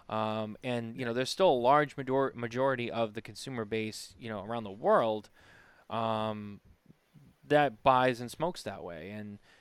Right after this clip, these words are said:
you know, it's like, "I don't care what's new. I, I smoke this, and this is what I want, and I,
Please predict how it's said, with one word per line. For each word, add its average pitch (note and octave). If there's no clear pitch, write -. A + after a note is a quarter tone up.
you A2+
know, A2+
it's G#2+
like, A2+
"I C#3
don't D#3
care C#3+
what's A2
new. G2
I, G#2+
I A#2+
smoke A#2
this, C#3+
and G2+
this B2+
is G#2+
what A2
I G#2
want, B2
and G2+
I, G#2